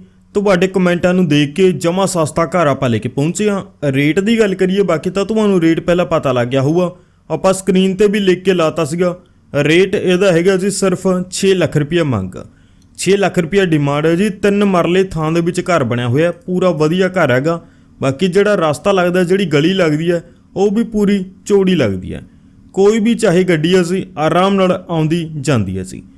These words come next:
ਬਾਕੀ ਘਰ ਪੂਰਾ ਵਧੀਆ ਬਣਿਆ ਹੋਇਆ ਸੀ। ਅੰਦਰੋਂ ਜੇ ਆਪਾਂ ਦੇਖੀਏ ਤਾਂ ਘਰ ਵਧੀਆ ਸੀ, ਉੱਤੇ ਜਾਣ ਵਾਸਤੇ ਪੌੜੀਆਂ ਵੀ ਮਿਲ ਜਾਣਗੀਆਂ, ਬਾਥਰੂਮ ਪੂਰਾ ਵਧੀਆ ਬਣਿਆ ਹੋਇਆ ਸੀ, ਕਮਰੇ ਵਧੀਆ ਬਣੇ ਹੋਏ ਨੇ, ਰਸੋਈ ਵਧੀਆ ਬਣੀ ਹੋਈ ਹੈ।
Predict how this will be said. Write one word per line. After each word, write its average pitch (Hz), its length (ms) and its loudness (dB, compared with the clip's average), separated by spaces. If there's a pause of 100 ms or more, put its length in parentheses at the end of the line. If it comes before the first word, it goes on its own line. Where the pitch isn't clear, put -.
(300)
ਬਾਕੀ 135 260 -2
ਘਰ 202 240 2
ਪੂਰਾ 190 260 0
ਵਧੀਆ 185 300 2
ਬਣਿਆ 175 220 0
ਹੋਇਆ 165 220 2
ਸੀ। 180 160 -2 (140)
ਅੰਦਰੋਂ 156 280 2
ਜੇ 175 140 0
ਆਪਾਂ 180 200 0
ਦੇਖੀਏ 175 440 0 (480)
ਤਾਂ 175 120 0
ਘਰ 185 220 2
ਵਧੀਆ 151 400 4
ਸੀ, 185 180 0 (100)
ਉੱਤੇ 147 280 0
ਜਾਣ 156 200 -2
ਵਾਸਤੇ 143 300 -2
ਪੌੜੀਆਂ 180 420 0
ਵੀ 202 120 2
ਮਿਲ 180 200 2
ਜਾਣਗੀਆਂ, 175 420 0
ਬਾਥਰੂਮ 151 580 -2
ਪੂਰਾ 185 260 0
ਵਧੀਆ 175 300 0
ਬਣਿਆ 156 240 0
ਹੋਇਆ 156 200 2
ਸੀ, 156 180 -4 (380)
ਕਮਰੇ 165 360 2
ਵਧੀਆ 190 300 2
ਬਣੇ 175 220 2
ਹੋਏ 160 140 2
ਨੇ, 175 160 -4 (140)
ਰਸੋਈ 160 400 0
ਵਧੀਆ 160 300 0
ਬਣੀ 110 220 -2
ਹੋਈ 90 220 -8
ਹੈ। 50 80 -14